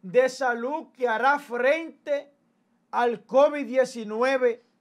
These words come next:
en la República Dominicana. Dentro de ese gabinete, atención, Cachicha, dentro de ese gabinete está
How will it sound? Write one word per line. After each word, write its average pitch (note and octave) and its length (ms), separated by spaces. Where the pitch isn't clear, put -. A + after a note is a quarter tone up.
en C#4 240
la A#3+ 100
República G3+ 680
Dominicana. E3 760
Dentro C#4+ 520
de D#4 180
ese E4+ 260
gabinete, C#4+ 1200
atención, A3 760
Cachicha, A3 720
dentro C#4 480
de C#4+ 100
ese D#4+ 240
gabinete C#4 1040
está C#4+ 840